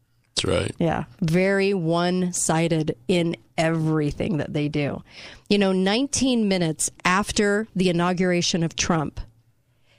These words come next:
Speaker 2: the Washington Post came out and said the impeachment begins. Nineteen minutes.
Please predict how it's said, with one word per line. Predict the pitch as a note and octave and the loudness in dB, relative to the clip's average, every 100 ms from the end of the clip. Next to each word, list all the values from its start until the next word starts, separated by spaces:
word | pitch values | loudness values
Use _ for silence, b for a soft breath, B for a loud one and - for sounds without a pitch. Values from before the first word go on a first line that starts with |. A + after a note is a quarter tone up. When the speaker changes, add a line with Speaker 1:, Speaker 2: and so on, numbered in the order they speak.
| _ | _
Speaker 2:
the | - | 0
Washington | F3+ F#3 G#3 A#3+ A3 A3 G#3 | 2 2 2 0 0 0 0
Post | G3+ F#3 - | 0 0 -2
came | - F#3 | -2 0
out | E3+ E3 - | 2 0 0
and | F3 | 0
said | F3+ E3+ | 0 0
the | E3 | 0
impeachment | D#3+ - E3+ - E3 | 0 -4 -4 -4 -2
begins. | E3+ D#3+ - G3 - - - _ _ _ _ _ - | -2 -2 -4 -6 -6 -8 -8 _ _ _ _ _ 0
Nineteen | F#3+ A#3 F4 - F4 C4+ | 2 2 2 2 2 2
minutes. | C#4 F3+ - - | 0 -2 -4 -6